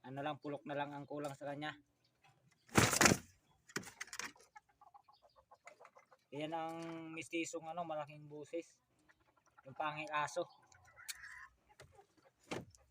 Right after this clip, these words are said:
So, ito na naman ang ating Biyernes Santo. So, ayan. Patapos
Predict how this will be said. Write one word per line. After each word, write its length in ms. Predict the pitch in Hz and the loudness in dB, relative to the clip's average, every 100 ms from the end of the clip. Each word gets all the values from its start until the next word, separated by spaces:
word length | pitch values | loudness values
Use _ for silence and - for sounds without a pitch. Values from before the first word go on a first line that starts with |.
| _ - - - - - _ _ - - - - - - - - - - _ - - | _ -20 -20 -20 -20 -20 _ _ -20 -20 -20 -20 -20 -20 -20 -20 -20 -20 _ -20 -8
So, 80 | 139 | -6
ito 160 | 151 160 | -2 2
na 160 | 160 | 2
naman 240 | 156 160 160 | 2 2 4
ang 240 | 160 160 | 2 2
ating 360 | 156 - 160 160 160 160 160 156 151 139 _ _ _ - - - _ - - | -2 -2 -8 -8 -8 -8 -10 -10 -12 -18 _ _ _ -20 -20 -20 _ -20 -12
Biyernes 360 | 147 160 165 147 | -4 -2 -2 0
Santo. 440 | 160 151 - 160 - _ _ - - - - _ _ | 0 0 0 0 -2 _ _ -20 -20 -20 -20 _ _
So, 100 | - | -8
ayan. 280 | 123 156 147 - _ _ | -2 -2 -4 -12 _ _
Patapos 320 | - - 139 | -12 -6 -4